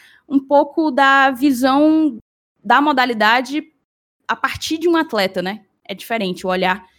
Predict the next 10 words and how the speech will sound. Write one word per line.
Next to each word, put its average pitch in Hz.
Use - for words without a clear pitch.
e 214
eu 208
tenho 208
certeza 208
que 208
vai, 190
é, 175
engrandecer 226
a 190
nossa, 185